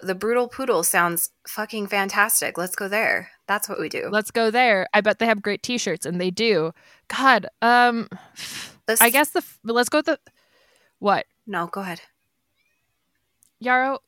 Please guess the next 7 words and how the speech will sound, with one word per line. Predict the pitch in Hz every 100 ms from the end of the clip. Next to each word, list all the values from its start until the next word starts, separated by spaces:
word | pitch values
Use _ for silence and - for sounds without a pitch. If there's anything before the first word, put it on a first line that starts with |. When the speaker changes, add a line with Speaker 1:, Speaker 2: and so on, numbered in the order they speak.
| -
Speaker 2:
please. | 247 202 -
Mommy | 208 214 226
is | 233 202
working. | 196 190 175 165 180
Speaker 1:
<laughs> | - - - - 370 - - - - - - _ _ _ _ _ _ _ _ _ _ _ _ - - -
So | 190
there | - 233